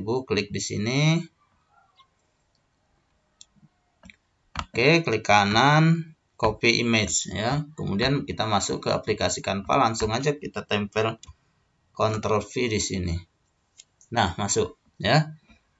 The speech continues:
Nanti otomatis juga akan masuk ke koleksi kita, eh, di,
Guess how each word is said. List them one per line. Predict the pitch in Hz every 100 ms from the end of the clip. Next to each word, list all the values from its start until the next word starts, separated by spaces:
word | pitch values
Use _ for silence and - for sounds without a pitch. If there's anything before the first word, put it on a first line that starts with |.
| _
Nanti | 80 117
otomatis | 117 107 101 113
juga | 113 101 131
akan | 113 107
masuk | 101 - 127
ke | 107 123 160 160
koleksi | 104 107 104 - 101
kita, | 104 - - 123 143 143 _
eh, | - 104
di, | 95